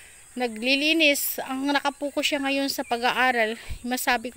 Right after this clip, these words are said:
sa anak ko, yung pakusan niya, yung pag-aaral niya. Kaya ito, yung tricycle, oh. <laughs> Yung motor, motor. Ito yung binili, ito yung bike ng anak ko.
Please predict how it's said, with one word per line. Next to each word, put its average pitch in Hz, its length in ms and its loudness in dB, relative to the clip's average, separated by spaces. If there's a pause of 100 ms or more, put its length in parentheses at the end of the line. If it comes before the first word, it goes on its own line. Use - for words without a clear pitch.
sa 254 160 -2
anak 254 160 -4
ko, 226 160 -4
yung 233 160 -10
pakusan 240 480 -4
niya, 226 160 -6
yung 214 80 -10
pag-aaral 208 560 -4
niya. 202 240 -8 (480)
Kaya 285 240 4
ito, 254 240 -2
yung 262 160 0
tricycle, 311 560 2
oh. 277 360 2 (440)
<laughs> - 1300 -8
Yung 247 160 -4
motor, - 240 -6 (720)
motor. 247 400 -2
Ito 269 240 0
yung 294 160 -4
binili, 240 480 -8
ito 240 160 -6
yung 247 160 0
bike 233 320 -2
ng 214 160 -6
anak 285 240 -4
ko. 262 520 0